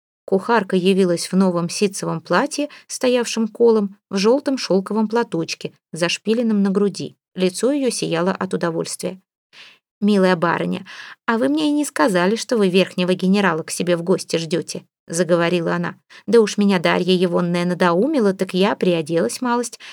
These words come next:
прибежала в кухню, запыхавшись, и говорит: 'Наш генерал к вам чай пить идёт, Семён ему сапоги чистит, и приказано, чтоб жаром горели.'» «Ну ты языком не болтай, а откупори вот бутылку»,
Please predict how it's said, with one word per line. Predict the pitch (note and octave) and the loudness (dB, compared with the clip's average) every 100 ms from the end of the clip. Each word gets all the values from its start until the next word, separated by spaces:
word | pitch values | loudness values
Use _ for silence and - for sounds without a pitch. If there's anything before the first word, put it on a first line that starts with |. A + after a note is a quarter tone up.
| - | -12
прибежала | - E3+ F3 F#3 C#4+ | -6 -2 0 0 -2
в | - | -4
кухню, | G3 F#3 - - - - | -4 -4 -8 -12 -16 -4
запыхавшись, | F#3+ G3 G3 E3 D#3 - D3 - | -2 0 -2 -2 -4 -6 -10 -6
и | G#3 | -2
говорит: | G3 F#3 E3+ C#3 - _ _ | 0 0 -2 -8 -16 _ _
'Наш | F3+ F#3 E3 D#3+ | 2 2 2 0
генерал | D#3 E3+ F3 E3 F#3 | -2 -2 2 2 2
к | F#3 | 2
вам | F3+ F3+ | -2 -2
чай | - E3 G3 | -2 0 0
пить | G#3 G3+ | 0 -4
идёт, | G#3 E3+ E3+ - - - - | -2 0 0 -2 -16 -20 -12
Семён | - F3+ F3+ F3+ | -4 0 0 2
ему | F3+ | 0
сапоги | F#3 - E3+ D#3+ A#3+ | -2 -4 -2 0 -2
чистит, | - C#4 B3+ G3 F#3+ - - | 0 -2 0 -2 -4 -10 -4
и | |
приказано, | F#3+ E3+ - E3+ F3 | 0 0 0 0 0
чтоб | F3+ - D#3 | -2 -4 -6
жаром | D3 F3 E3 D#3+ | -2 0 0 -2
горели.'» | E3 D#3 D3+ - - _ _ _ _ _ - | -2 0 -2 -4 -12 _ _ _ _ _ -2
«Ну | A3+ A3 | 0 2
ты | A3+ | 2
языком | A3 F#3+ F#3 G3 A#3+ - G#3+ F3 F3 | 4 4 2 2 0 2 0 2 0
не | E3+ | 2
болтай, | F#3 F#3 A#3 D#4+ - _ | 2 2 2 -2 -2 _
а | G3+ | 2
откупори | F#3+ - D4+ C#4+ G#3 | 2 2 2 4 6
вот | A3 | 4
бутылку», | G3 C4 G3 D#3+ - D#3+ | 2 2 2 0 -6 -8